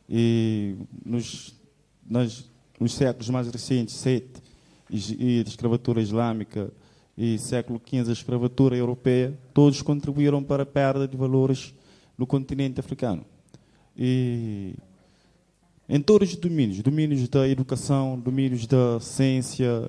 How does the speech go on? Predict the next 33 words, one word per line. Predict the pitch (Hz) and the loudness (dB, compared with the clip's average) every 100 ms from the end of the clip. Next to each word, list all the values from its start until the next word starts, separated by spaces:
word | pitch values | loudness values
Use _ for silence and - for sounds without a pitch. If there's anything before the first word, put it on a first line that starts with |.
| - | -8
domínios, | 113 131 135 127 117 - - _ 127 | -4 0 0 -2 -6 -12 -16 _ -2
e, | 127 123 120 117 110 - - - | 2 2 2 0 -4 -10 -20 -10
por | 113 | 0
exemplo, | 131 123 113 110 117 - _ - _ - | 2 2 0 -4 -6 -20 _ -20 _ -6
da | 113 127 120 113 107 - _ - | 2 4 4 2 -2 -6 _ -4
cultura | 123 - 127 113 | -2 2 4 4
no | 110 | -2
campo, | 110 117 110 113 | -4 -4 -6 -8
por | 113 | -6
exemplo, | 117 110 | -4 -4
da | 107 | -4
estética | 107 - 120 117 - - 95 107 _ _ _ - - - | -6 -4 -4 -4 -8 -8 -8 -8 _ _ _ -20 -20 -12
e | 113 113 | -10 -8
do | 107 | -8
modo | 117 120 113 107 | -6 -4 -4 -6
de | |
pentear, | - 110 101 123 117 - - _ - _ _ _ _ - | -4 -6 0 2 2 0 -10 _ -20 _ _ _ _ -2
a | |
Bíblia | 131 147 196 185 | 4 6 6 6
Sagrada, | 175 175 160 151 143 143 160 - - | 0 0 2 4 4 0 -8 -12 -6
que | 127 | -6
é | |
tão | - - 170 160 | -4 2 4 4
venerada | 156 151 139 131 120 127 - | 0 2 2 2 0 -4 -6
em | 113 123 131 | -2 0 2
África, | 127 - - 139 - _ _ - | 0 -4 -8 -8 -8 _ _ -2
é, | 113 113 - | 0 0 0
é | 117 123 120 107 78 | 0 0 2 0 -2
o | 87 | -4
cristianismo, | 131 - 147 160 104 90 - - _ _ _ - | -4 2 4 6 4 0 -10 -20 _ _ _ 0
é | |
a | 139 | 2
religião, | 160 160 147 165 170 | 2 0 2 0 -2